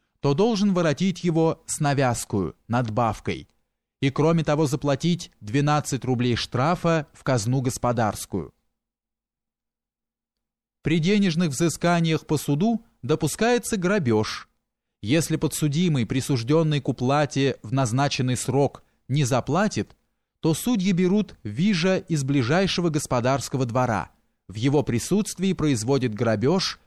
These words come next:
в доме подсудимого и отдают награбленное истцу. Причем опять назначается срок для взыскания, и только по истечении его истец может полностью воспользоваться награбленным. Между державцами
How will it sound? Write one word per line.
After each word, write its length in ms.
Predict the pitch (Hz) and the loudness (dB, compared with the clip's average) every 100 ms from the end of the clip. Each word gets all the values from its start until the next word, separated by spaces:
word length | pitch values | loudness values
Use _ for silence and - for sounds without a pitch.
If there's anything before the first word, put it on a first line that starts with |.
| _ | _
в 120 | 95 | -6
доме 320 | 107 160 156 | 0 2 2
подсудимого 840 | 147 135 - 135 127 117 98 73 - _ _ _ | -2 -6 -4 -2 0 0 0 -4 -8 _ _ _
и 60 | - | 0
отдают 580 | 151 156 147 170 233 214 | 0 0 0 0 0 0
награбленное 800 | 175 120 143 160 160 156 147 147 | -2 0 0 2 2 2 0 0
истцу. 500 | 139 - - 120 95 - _ _ _ _ _ | -2 -4 -6 -4 -2 -4 _ _ _ _ _
Причем 400 | - 131 - 139 | -4 -2 0 2
опять 380 | 131 139 156 165 | 2 2 0 0
назначается 800 | 156 123 139 - 143 139 - 123 | -2 -2 -2 0 2 2 0 -6
срок 340 | - 147 139 | 0 2 2
для 140 | 104 120 | 2 0
взыскания, 800 | 107 110 - 147 185 135 90 60 _ _ _ _ | 0 -2 0 0 2 2 0 -4 _ _ _ _
и 100 | 143 | -2
только 280 | 180 220 208 | 2 2 2
по 140 | 202 | 2
истечении 640 | 196 202 190 208 190 170 147 | 2 0 0 2 2 2 0
его 520 | 120 127 160 220 - _ _ _ | 0 0 2 2 -2 _ _ _
истец 560 | 156 - - 254 - | -2 0 0 -2 -2
может 420 | 160 175 185 175 - | 0 0 0 -2 -2
полностью 540 | 180 220 208 - 175 | 0 2 2 0 0
воспользоваться 800 | 147 135 - 143 123 135 - 131 | 0 -2 2 2 2 -2 -2 -2
награбленным. 840 | 131 117 120 107 101 95 87 73 - _ _ _ _ _ _ _ _ _ _ _ _ _ _ | -2 0 0 0 0 -2 -2 -8 -16 _ _ _ _ _ _ _ _ _ _ _ _ _ _
Между 440 | 107 135 160 131 147 | -2 0 2 2 0
державцами 880 | 147 123 139 196 - - 107 92 | 0 0 2 0 0 -2 0 -2